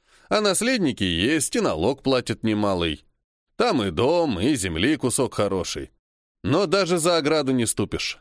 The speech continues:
сожрут. Наследнички рады бы отделаться, да только дураков нет покупать. Я, когда настроение плохое, еду туда.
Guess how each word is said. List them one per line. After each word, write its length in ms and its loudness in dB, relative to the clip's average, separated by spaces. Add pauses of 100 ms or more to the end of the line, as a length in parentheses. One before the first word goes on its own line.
сожрут. 640 -2 (540)
Наследнички 760 0
рады 320 2
бы 140 2
отделаться, 680 2
да 120 0
только 280 0
дураков 420 0
нет 240 0
покупать. 680 -4 (580)
Я, 300 2
когда 320 2
настроение 560 0
плохое, 580 0
еду 300 0
туда. 420 -6